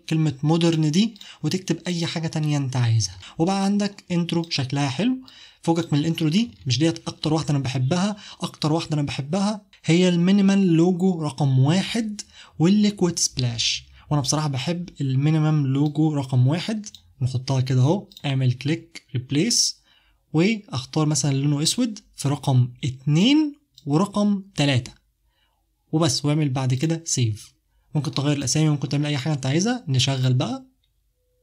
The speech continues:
وبس، بتبقى معاك بالشكل ده. اعمل كليك تو ريبليس ماتيريال عشان تغير الكتابه بقى، واعمل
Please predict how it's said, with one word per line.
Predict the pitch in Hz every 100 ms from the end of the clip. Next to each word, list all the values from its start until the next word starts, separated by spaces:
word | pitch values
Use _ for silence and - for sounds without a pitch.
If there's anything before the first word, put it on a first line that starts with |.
| _ _ _ _ - - _ _ _ _ _ _ _ _ _ _ _ _ _ _ _ _ _ _ _ _ _ -
وبس، | 156 185 -
بتبقى | - 160 151
معاك | 165
بالشكل | 160 147 165 156 131
ده. | 123 -
اعمل | 160 151
كليك | 156 147
تو | -
ريبليس | 131 131 151 -
ماتيريال | 131 160 185 226 208
عشان | 131 147 147 143
تغير | 131 120 151 160 139 127
الكتابه | 135 - 127 156
بقى، | 165 214 240 240
واعمل | 160 190 202 214